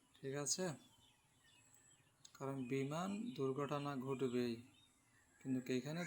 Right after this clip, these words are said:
দুর্ঘটনা ঘটবে না। এখানে রিল্যাক্সে এবং অনায়াসে এখান থেকে আপনি বিমানে যা টাকা লোকসান দিয়েছেন তা তুলতে পারবেন।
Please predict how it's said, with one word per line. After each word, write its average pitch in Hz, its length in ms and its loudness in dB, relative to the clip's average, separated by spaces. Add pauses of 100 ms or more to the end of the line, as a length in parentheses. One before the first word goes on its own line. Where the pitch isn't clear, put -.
দুর্ঘটনা 139 500 2 (100)
ঘটবে 123 320 2 (100)
না। 117 80 0 (1800)
এখানে 147 280 -4 (160)
রিল্যাক্সে 156 600 4 (480)
এবং 139 200 -4 (220)
অনায়াসে 151 600 2 (1300)
এখান 143 200 -2 (100)
থেকে 147 260 2 (960)
আপনি 135 260 -4 (220)
বিমানে 131 440 2 (120)
যা 131 120 6 (140)
টাকা 151 180 0 (120)
লোকসান 143 320 -4 (100)
দিয়েছেন 156 380 0 (140)
তা 139 140 4 (720)
তুলতে 139 360 -2 (100)
পারবেন। 123 400 -2